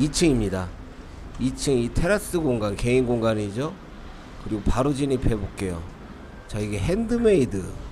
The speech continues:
손수 제작한 신발장이 우리를 반겨주고요. 신발장으로 쓰셔도 되고, 뭐 마음에 안 드시면 뭐 부식 창고라든지 뭐 별거 다 활용하시면 돼요.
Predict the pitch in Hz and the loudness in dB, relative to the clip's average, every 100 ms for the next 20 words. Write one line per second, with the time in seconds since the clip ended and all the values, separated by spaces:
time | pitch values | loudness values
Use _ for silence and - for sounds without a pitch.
0 | - - 185 220 208 170 143 123 107 - | -12 0 0 2 0 2 2 0 -4 -4
1 | 175 185 208 190 151 113 104 104 - 113 | -2 2 2 4 2 2 0 0 2 2
2 | 117 104 98 92 87 98 - - - - | 0 0 -2 -4 -4 -6 -8 -10 -10 -12
3 | - - - - - - - - - - | -14 -16 -16 -18 -18 -18 -16 -14 -14 -12
4 | - 214 247 220 208 185 190 196 214 202 | -4 4 6 8 6 6 4 4 6 8
5 | 151 160 165 127 147 180 165 143 156 156 | 6 6 2 4 4 4 4 4 0 0
6 | 147 147 143 131 - 147 175 170 170 170 | 2 2 0 -2 0 -2 2 0 2 4
7 | 143 120 110 127 143 - 117 190 - 123 | 4 2 -2 -2 -2 0 2 2 0 -2
8 | 131 180 180 180 196 208 113 90 | -2 -2 0 0 -2 -4 -4 -4